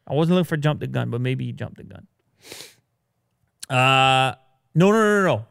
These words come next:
It's called when you, ah, no.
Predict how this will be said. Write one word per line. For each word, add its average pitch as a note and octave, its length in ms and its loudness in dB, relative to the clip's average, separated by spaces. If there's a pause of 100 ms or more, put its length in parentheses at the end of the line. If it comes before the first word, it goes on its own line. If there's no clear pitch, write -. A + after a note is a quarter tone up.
It's D3+ 140 -12
called E3+ 280 0
when E3+ 140 -4
you, D#3 360 -2 (1200)
ah, B3 760 2 (800)
no. F#3+ 540 2